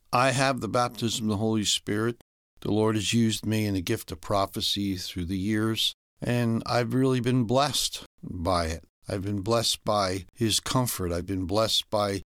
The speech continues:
being able to pray in the Spirit, not just for myself, but for others, and have God intercede through me. It's been a privilege. And of course, like I said, that is a gift. It's a gift on top of a gift.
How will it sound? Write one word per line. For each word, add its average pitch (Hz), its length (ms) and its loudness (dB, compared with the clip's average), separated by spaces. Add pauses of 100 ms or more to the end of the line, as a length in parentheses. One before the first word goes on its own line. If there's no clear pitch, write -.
(120)
being 113 240 2
able 110 300 0
to 104 520 0
pray 127 280 2
in 104 120 -2
the 101 100 -4
Spirit, 113 640 0 (140)
not - 180 -2
just - 240 0
for 104 140 -4
myself, 107 640 2
but 92 180 -6
for - 220 -6
others, 120 600 0 (200)
and 98 160 -6
have 113 240 -2
God 113 320 2
intercede 107 600 -2
through 127 300 2
me. 90 340 2 (420)
It's - 220 -2
been 101 460 -2 (360)
a 104 80 -4
privilege. 95 800 -4 (320)
And 139 140 0
of 143 100 -4
course, - 580 2
like 120 220 0
I 139 80 2
said, 117 420 2 (380)
that 131 420 2
is 139 160 -2
a 151 60 2
gift. 170 480 0
It's - 220 -2
a 127 40 4
gift 180 340 0
on 160 180 2
top 147 320 2
of 120 120 -2
a 90 60 -2
gift. - 500 -6